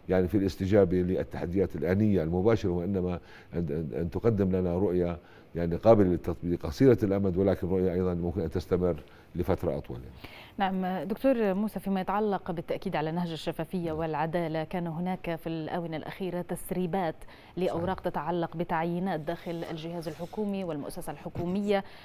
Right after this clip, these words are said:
Speaker 2: أثارت استياء شعبيا. هذا الاستياء يصب في المناخ العام للاستياء الشعبي الكامل عبر المملكة.
Speaker 1: نعم.
Speaker 2: فيما يتعلق بهذا، يعني هل تعتقد أن السبب هو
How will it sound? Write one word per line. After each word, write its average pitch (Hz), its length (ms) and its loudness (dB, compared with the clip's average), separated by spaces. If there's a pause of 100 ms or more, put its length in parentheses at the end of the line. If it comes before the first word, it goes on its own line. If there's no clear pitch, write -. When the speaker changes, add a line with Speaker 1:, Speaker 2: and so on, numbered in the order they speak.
(160)
Speaker 2:
أثارت 285 300 6
استياء 208 500 2
شعبيا. 208 400 4
هذا 202 200 4
الاستياء 202 440 2
يصب 208 200 2
في - 80 -6
المناخ 214 400 4
العام 214 380 4
للاستياء 185 440 2
الشعبي 185 360 -4
الكامل 175 520 -2 (300)
عبر 185 240 2
المملكة. 165 580 -2
Speaker 1:
نعم. 156 120 -2 (220)
Speaker 2:
فيما 277 300 6
يتعلق 247 440 2
بهذا، 196 480 0
يعني 202 200 -2
هل 330 120 4
تعتقد 359 420 0
أن 214 140 0
السبب 208 480 0
هو 208 400 2